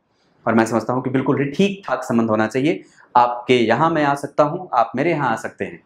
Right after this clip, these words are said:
इसका मतलब ये नहीं है कि, मेरे कहने का मतलब ये है कि प्रत्येक दिन का कार्यक्रम कुछ ऐसा समझ करके देखना है कि इस व्यक्ति को आपको ही पार करना है,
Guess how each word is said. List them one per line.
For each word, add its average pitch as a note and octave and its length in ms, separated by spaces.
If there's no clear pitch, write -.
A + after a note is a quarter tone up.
इसका - 200
मतलब C3 280
ये E3 100
नहीं F3+ 180
है B2 180
कि, C3+ 420
मेरे F3 140
कहने D3+ 240
का C#3+ 100
मतलब C3 240
ये B2+ 120
है C3 220
कि B2 500
प्रत्येक A#3+ 400
दिन F3 140
का C3 100
कार्यक्रम F2+ 420
कुछ A3+ 280
ऐसा F3+ 200
समझ A3+ 280
करके D#3+ 220
देखना C#3 260
है E3 280
कि G3+ 80
इस A#3 260
व्यक्ति F#3 320
को F3+ 440
आपको E3 340
ही G3+ 200
पार A#2+ 220
करना F#2 280
है, E2 220